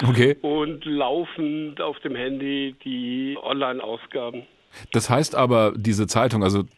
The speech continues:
Speaker 1: das, was man anfassen kann, das hat schon noch einen gewissen Reiz für Sie?
Speaker 2: Oh, das hat einen sehr großen Reiz. Also wie Sie wissen, bin ich ja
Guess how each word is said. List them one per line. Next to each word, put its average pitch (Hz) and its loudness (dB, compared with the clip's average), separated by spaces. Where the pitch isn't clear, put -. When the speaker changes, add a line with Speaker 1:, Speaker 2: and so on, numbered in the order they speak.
Speaker 1:
das, 98 2
was 113 4
man 101 4
anfassen 101 2
kann, 98 2
das - 2
hat - -2
schon 139 0
noch 135 2
einen 123 2
gewissen 123 0
Reiz 101 2
für 95 -4
Sie? 73 -4
Speaker 2:
Oh, 170 4
das 147 -4
hat 160 -8
einen 139 -4
sehr 139 0
großen 151 -2
Reiz. 131 -4
Also 131 -4
wie 139 0
Sie 143 -4
wissen, 156 -6
bin 143 0
ich 143 -4
ja 139 0